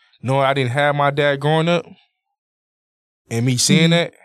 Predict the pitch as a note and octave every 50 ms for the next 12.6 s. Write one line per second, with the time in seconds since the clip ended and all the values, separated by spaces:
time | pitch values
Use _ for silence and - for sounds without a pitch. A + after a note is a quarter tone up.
0 | _ _ _ _ _ _ _ _ _ B2 C3 C3 B2+ C#3 C3+ B2 A#2+ A2 G#2 G#2+
1 | C3+ C#3 C3+ B2+ A#2 G#2+ A#2+ A#2 A2 - - B2+ A#2 A2 F3+ F3 D#3+ D3 - -
2 | C3 _ _ _ _ _ _ _ _ F3 E3 D#3+ _ _ _ _ _ _ _ _
3 | _ _ _ _ _ _ _ _ _ - A2+ A#2 A2 G#2+ A2 A2+ G#2+ A#2+ B2 B2
4 | A#2+ G#2+ - - B2+ A2 G#2+ A#2 A#2 G2+ - - - B2 B2 - _ - A#2 A2
5 | A#2+ B2+ B2+ - - F3+ F3 D#3+ D#3+ D3 C#3 C#3 D3 D3+ C#3+ D#3+ D#3+ D3 C3+ C3+
6 | C3 B2 C3 B2+ C3 B2 A2 - - G2 A#2 A2+ G2+ G#2 A2 - A2 G#2 - A2
7 | G#2 - A#2 G#2+ - B2+ B2 A2+ G2+ - - A#2+ - - A2 A2 C3 C3+ D3+ D3+
8 | - - C#3+ - _ _ _ _ _ _ _ _ _ _ _ C3 C3 C3 B2+ B2
9 | B2 B2 C3+ C3 B2+ - E3+ D#3+ C#3 B2+ C#3 C3+ B2+ - A#2+ G#2+ B2+ C3 C3+ C3
10 | A#2+ - D#3 D#3 D3 B2+ A2+ A#2 A#2+ B2 C3+ C#3 C#3 C3+ - D3+ D#3 D#3 D#3 D#3
11 | E3 E3+ E3+ E3+ C3 G2 A2+ G#2+ G#2+ A#2+ B2+ B2+ A#2 A2 G#2 G#2 A#2 B2 B2+ C3
12 | C3 C3 C3 C#3 C#3+ C#3 C#3+ C3 - - -